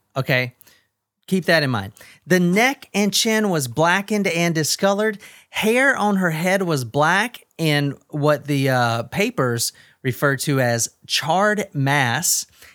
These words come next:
In some places, the hair was completely burnt off. Her left breast had thirteen stab wounds in a section about the size of a fist. In the military, when you, you shoot, like, a rifle at a target,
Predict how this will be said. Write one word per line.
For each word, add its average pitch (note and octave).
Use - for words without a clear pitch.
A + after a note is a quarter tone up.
In F3+
some A3+
places, G3
the D#3
hair F#3+
was D3+
completely G3+
burnt E3+
off. C#3
Her F#3
left F3
breast E3
had D3
thirteen G#3
stab F#3+
wounds B2+
in D#3+
a D#3
section D#3+
about F3+
the F3
size F3
of C#3
a B2+
fist. -
In E3
the E3
military, F3
when C3
you, B2
you B2+
shoot, G#3
like, C3
a C3
rifle E3
at C3
a B2+
target, D#3+